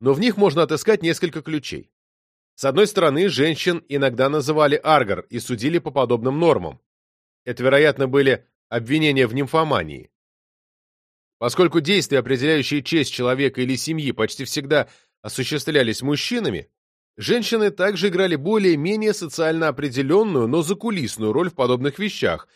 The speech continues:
побуждая мужчин к действию, к конфликту или к примирению, когда мужчины не совершали то, что в их глазах казалось приемлемым деянием. В сагах можно найти множество примеров подобного подстрекательства.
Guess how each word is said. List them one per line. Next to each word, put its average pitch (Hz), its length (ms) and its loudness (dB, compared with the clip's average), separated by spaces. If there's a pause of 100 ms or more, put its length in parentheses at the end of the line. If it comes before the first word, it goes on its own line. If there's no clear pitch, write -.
(320)
побуждая 160 540 2
мужчин 147 360 0
к 170 40 -6
действию, 127 540 -4 (220)
к - 40 -20
конфликту 131 720 -2 (200)
или 123 200 0
к 123 80 -18
примирению, 143 680 -2 (420)
когда 127 220 0
мужчины 180 400 0
не 147 120 -2
совершали 143 540 0
то, 135 140 -2
что 147 180 -4
в 139 80 2
их 113 80 0
глазах 110 440 0
казалось 127 420 0
приемлемым 120 640 -4
деянием. 107 520 -6 (920)
В - 60 -18
сагах 156 300 0
можно 147 260 2
найти 151 260 0
множество 151 500 -2
примеров 143 480 -2
подобного 131 460 2
подстрекательства. - 880 -8